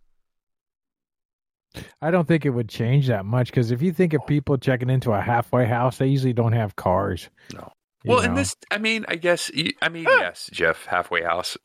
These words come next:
Speaker 2: <laughs> You, that is how you should look out of it,
Speaker 3: And it
Speaker 2: right?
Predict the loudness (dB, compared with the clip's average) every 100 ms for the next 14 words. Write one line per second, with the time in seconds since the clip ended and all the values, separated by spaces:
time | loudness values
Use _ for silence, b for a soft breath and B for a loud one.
0 | -2 0 0 -6 -4 -4 -2 -8 -8 0
1 | 2 2 2 -2 0 2 2 -2 -2 -2
2 | -2 -4 -4 -2 -4 -4 -4 -4 -8 -14
3 | _ 0 0 -2 -4